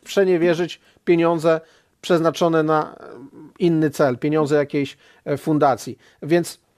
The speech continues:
to się wpisuje w jakiś znany nam schemat zachowań. Ale trzy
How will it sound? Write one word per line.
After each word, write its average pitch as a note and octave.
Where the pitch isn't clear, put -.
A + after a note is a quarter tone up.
to A3
się A3
wpisuje A3
w F#3+
jakiś G#3+
znany G3
nam G3
schemat G3
zachowań. D3
Ale D#3+
trzy -